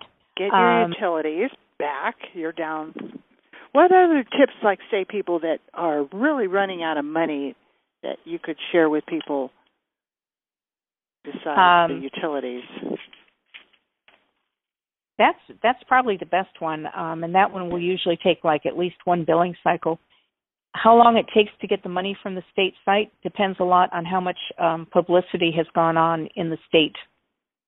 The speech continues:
Speaker 2: um, at any given time. The more publicity, the more claims it generates, and all of the states handle it in the order that it's received. So you have nothing to lose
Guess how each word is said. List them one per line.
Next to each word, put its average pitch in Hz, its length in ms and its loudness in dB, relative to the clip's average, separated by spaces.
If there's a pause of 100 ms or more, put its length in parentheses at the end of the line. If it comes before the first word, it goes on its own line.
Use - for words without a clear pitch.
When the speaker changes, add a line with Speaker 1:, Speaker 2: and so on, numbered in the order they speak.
(360)
Speaker 2:
um, 160 420 2
at 175 120 2
any 170 340 0
given 160 240 0
time. 160 360 -2
The 165 80 -2
more 175 180 4
publicity, 175 600 0
the 170 60 -6
more 165 180 -2
claims 165 400 0
it - 120 -8
generates, 170 480 2 (640)
and 165 440 0 (1120)
all 196 200 8
of 185 100 -2
the 185 160 -2
states 165 300 0
handle 175 320 0
it 165 180 2 (120)
in 165 240 -2
the 165 60 0
order 175 360 -2
that 170 140 4
it's 156 140 -4 (120)
received. 160 580 -8 (1080)
So 165 420 0 (840)
you 175 100 0
have 175 140 2
nothing 190 520 0
to 202 60 -2
lose 175 320 -2